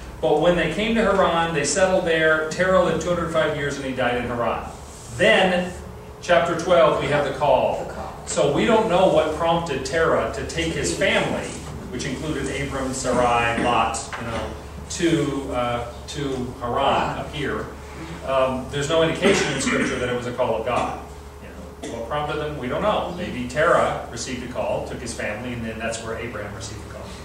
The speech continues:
Speaker 1: Okay? Uh, here you have the, the line of descendancy from Terah and his children, Haran, Nahor.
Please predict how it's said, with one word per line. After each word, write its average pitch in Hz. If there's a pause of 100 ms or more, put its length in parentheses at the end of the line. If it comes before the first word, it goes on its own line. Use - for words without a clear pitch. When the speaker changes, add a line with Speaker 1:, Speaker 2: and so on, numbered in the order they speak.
(240)
Speaker 1:
Okay? 127 (1600)
Uh, 151
here 254
you -
have - (1040)
the, 151 (120)
the 139
line 175
of 165
descendancy 180 (600)
from 151
Terah - (280)
and 143
his -
children, 151
Haran, 170
Nahor. 156